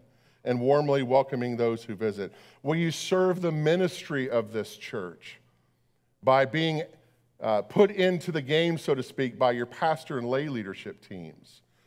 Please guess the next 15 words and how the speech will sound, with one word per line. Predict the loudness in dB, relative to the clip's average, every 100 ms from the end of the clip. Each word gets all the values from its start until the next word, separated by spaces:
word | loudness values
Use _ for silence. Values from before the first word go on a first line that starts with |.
| _
Will | -2
you | 0 0
serve | -4 0 0 0 0
Christ? | 2 2 0 -12 -10
Will | -2
you | 0 0
support | 0 0 2 2
the | -2
testimony | -6 -2 2 2 0 -2 2 2 0 -4
of | -8 -10
this | -14
church | -14 -12 -10 -10 -18 -20 _ _ _ _ _ _ _ _ _ _
by | 2 4
attending | 4 0 2 0
faithfully, | -4 0 2 2 -2 -4 -4 -8